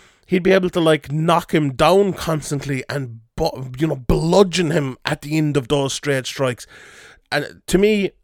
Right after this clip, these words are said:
I, I know I've said it for a while, but I think Trevor Whitman is the best coach in M M A, and Usman going to him is, is a game changer. I, I also think it's a little bit unfair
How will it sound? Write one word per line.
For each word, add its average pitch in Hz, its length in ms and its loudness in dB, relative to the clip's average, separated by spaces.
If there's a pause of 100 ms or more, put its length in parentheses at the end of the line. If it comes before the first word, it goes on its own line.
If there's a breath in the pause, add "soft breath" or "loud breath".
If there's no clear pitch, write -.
(120)
I, 151 280 4
I - 20 6
know 165 140 4
I've 156 120 4
said 185 200 4
it 170 60 2
for 156 180 0
a 147 80 4
while, 156 420 4 (400 soft breath)
but 143 100 4
I 143 80 6
think 202 200 -2
Trevor 156 240 2
Whitman 160 280 0
is 123 100 -4
the 131 60 -4
best 123 240 -4
coach 135 300 -2
in 131 80 -4
M 127 140 -4
M 127 100 -4
A, 135 240 -2
and - 460 -8
Usman 156 480 0
going 156 340 2
to 139 80 -8
him 143 240 -2 (580 loud breath)
is, 139 600 -2
is 143 160 -4
a 147 40 -4
game 160 300 0
changer. 143 320 0
I, 123 120 0
I 165 180 -4
also 196 180 4
think 202 160 2
it's 170 80 -4
a 156 60 0
little 156 260 2
bit 147 160 2
unfair 151 720 2